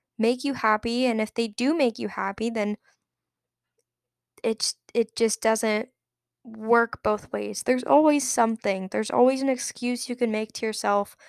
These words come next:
to say, "But they're a good person, but they've, they said they changed." Like, there's so many things that you can say and try to make excuses for them along with yourself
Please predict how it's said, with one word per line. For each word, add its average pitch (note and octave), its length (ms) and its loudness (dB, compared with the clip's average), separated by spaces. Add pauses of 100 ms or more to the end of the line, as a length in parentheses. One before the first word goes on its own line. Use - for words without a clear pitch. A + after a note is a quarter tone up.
(240)
to A#3 100 -4
say, G#3 300 -4 (360)
"But C#4 200 -12
they're B3 160 -4
a G#3+ 60 -8
good G#3 220 -8
person, C4+ 720 -2
but G3+ 400 -4 (320)
they've, G3 220 -8 (160)
they G#3+ 140 0
said G3 200 -10
they G3 120 -6
changed." C#4 600 -2
Like, G#3+ 200 -6 (340)
there's C#4 220 0
so E4 420 2
many D4 200 0
things C4 340 -2
that - 100 -8
you B3 100 -4
can A3+ 180 -4
say A3 520 -4 (1120)
and G3+ 240 -4
try A#3 280 0
to B3 40 0
make B3 220 0
excuses A3+ 540 -8
for G#3+ 160 -8
them G#3+ 440 -2
along A3 360 -4
with - 120 -16
yourself A3 520 -2